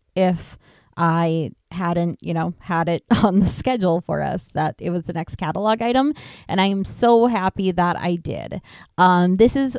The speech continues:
obviously a little indie project, at least not gigantic, big budget, but it's definitely done with a lot of love.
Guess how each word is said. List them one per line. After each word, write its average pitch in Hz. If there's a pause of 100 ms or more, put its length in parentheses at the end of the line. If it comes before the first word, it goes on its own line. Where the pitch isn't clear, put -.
obviously 214
a 185
little 226
indie 196
project, 196
at 170
least 185
not 175
gigantic, 175
big 180
budget, 202 (360)
but 170
it's -
definitely 208
done 180
with 196
a 175
lot 170
of 170
love. 208